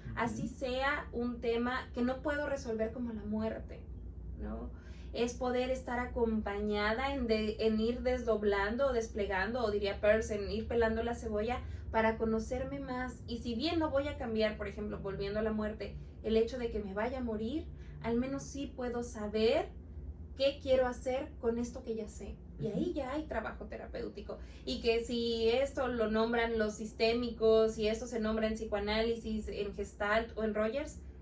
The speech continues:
Speaker 2: el trabajo sería muy lo mismo. Bueno, ya te diste cuenta de esta realidad, de
Speaker 1: Ujú.
Speaker 2: esto que te pasa.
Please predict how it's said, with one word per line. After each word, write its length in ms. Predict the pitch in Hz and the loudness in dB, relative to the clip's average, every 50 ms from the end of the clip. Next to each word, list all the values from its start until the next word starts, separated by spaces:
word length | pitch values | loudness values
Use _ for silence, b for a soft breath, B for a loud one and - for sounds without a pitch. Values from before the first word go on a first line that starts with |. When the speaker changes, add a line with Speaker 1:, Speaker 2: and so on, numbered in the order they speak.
| B B B - - - - - - - - - - - | B B B -14 -16 -16 -14 -16 -16 -14 -14 -14 -14 -14
Speaker 2:
el 80 | - - | -14 -14
trabajo 300 | - 170 180 - - - | -12 -10 -10 -10 -10 -10
sería 200 | 247 240 220 220 | -10 -8 -6 -6
muy 340 | 220 220 220 226 226 220 | -4 -4 -2 0 0 0
lo 100 | 220 214 | 0 0
mismo. 280 | 220 254 294 269 240 214 | -2 -2 -4 -4 -4 -2
Bueno, 220 | 208 214 220 214 | -2 0 0 0
ya 160 | 208 214 220 214 | 0 -2 -2 -4
te 80 | 220 | -6
diste 260 | 240 262 - - - | -8 -8 -10 -10 -10
cuenta 440 | - - 226 226 233 233 262 277 285 B B B B B B B - - | -8 -4 -4 -4 -2 -2 -4 -6 -6 B B B B B B B -10 -4
de 340 | 220 208 208 208 220 240 - | 0 2 4 4 4 2 0
esta 220 | - - - 330 | -2 -4 -6 -4
realidad, 600 | 320 320 302 277 247 233 214 208 202 190 190 190 - - - - 208 | -2 -2 -4 -4 -4 -4 -2 -2 -2 -2 -4 -6 -8 -12 -12 -4 0
de 120 | 208 214 | 2 4
Speaker 1:
Ujú. 140 | 214 220 240 | 4 4 4
Speaker 2:
esto 240 | - 233 - 320 311 | 2 0 -2 -4 -6
que 100 | - - | -6 -6
te 140 | - - 220 | -4 -4 -6
pasa. 600 | 220 - 202 202 214 240 240 - - 202 - | -4 -2 0 0 0 0 -2 -4 -6 -8 -8